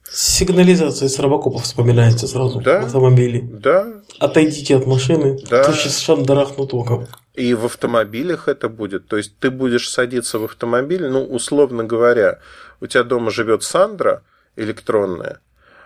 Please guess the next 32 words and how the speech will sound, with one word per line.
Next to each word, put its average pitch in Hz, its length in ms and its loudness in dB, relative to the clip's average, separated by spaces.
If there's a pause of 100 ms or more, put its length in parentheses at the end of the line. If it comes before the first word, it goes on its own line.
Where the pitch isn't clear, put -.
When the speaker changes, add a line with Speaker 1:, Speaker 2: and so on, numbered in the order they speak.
(260)
Speaker 2:
а 107 160 0
ты 139 220 -4
можешь, 131 580 -4
э, 107 360 2
в 107 100 -2
автомобиле 120 720 -2
завести 107 760 -4
Лизу, 117 600 -2
или 98 340 -6
это 98 280 0
может 107 280 -4
быть 101 300 -6
она 110 320 0
же. 92 160 -12
То - 180 -12
есть - 160 -10
это 101 160 -8
может 104 300 -6
быть 92 380 -10
та 110 120 2
же 107 140 -4
самая 104 360 -6
Сандра, 139 520 -2 (440)
потому 110 200 -2
что - 180 -10
лицензия 117 480 -2
на 113 140 2
автомобиль, 131 580 -2
она 113 200 0
уже 110 240 -4
стоит 117 440 -2 (1000)
бесплатно 151 1080 -2